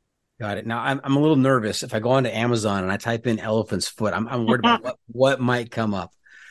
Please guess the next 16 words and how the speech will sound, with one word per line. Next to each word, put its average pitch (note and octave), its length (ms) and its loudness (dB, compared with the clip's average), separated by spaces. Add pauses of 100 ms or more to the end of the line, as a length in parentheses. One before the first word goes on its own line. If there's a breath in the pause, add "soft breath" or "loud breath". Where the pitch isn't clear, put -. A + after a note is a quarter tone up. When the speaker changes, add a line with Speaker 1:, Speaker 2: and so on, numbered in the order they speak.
(160 loud breath)
Speaker 2:
Yeah, F3 640 4
you F3+ 160 0
might G3 200 4
need F#3 160 0
to E3+ 140 2
add, D#3+ 320 2
like, D3 300 4 (880)
alpine D#3+ 440 2
climbing C3+ 500 -4 (220)
<laughs> - 220 -2
or C4+ 140 6
something E3+ 360 -2
like C#3 180 -10
that. C#3 240 -6
<laughs> - 140 -6
Speaker 1:
Got C4+ 320 4